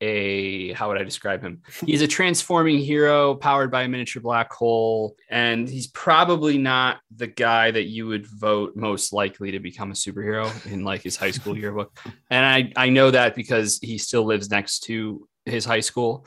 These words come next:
Speaker 1: And, uh, he's, you know, he's thirty and hasn't left, uh, his, his hometown, and he inherited the Radiant Black powers. Ri-, I said right now he's Radiant Black because he inherited them from his best friend who had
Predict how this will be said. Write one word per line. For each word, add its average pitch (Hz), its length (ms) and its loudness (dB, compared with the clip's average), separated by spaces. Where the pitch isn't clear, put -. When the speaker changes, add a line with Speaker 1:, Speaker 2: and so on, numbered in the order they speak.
Speaker 1:
And, 104 520 0
uh, 104 260 4
he's, 110 420 -2
you 123 80 0
know, 104 160 0
he's 104 260 -4
thirty 113 420 2
and 104 140 -2
hasn't 104 340 -4
left, 104 360 -6
uh, 101 240 -2
his, - 360 -6
his 104 180 -8
hometown, 104 500 -4
and 101 80 -8
he 104 160 -2
inherited 107 400 0
the 104 80 -2
Radiant 104 240 0
Black 101 260 -2
powers. 104 360 -2
Ri-, 107 160 2
I 104 60 2
said 107 200 0
right 104 180 4
now 107 400 2
he's 98 200 -12
Radiant 104 260 -2
Black 117 220 -2
because 104 380 0
he 101 100 -8
inherited 107 440 2
them 98 180 -6
from 101 460 -2
his 98 100 -16
best 107 300 0
friend 104 340 0
who 95 420 -6
had 101 340 -4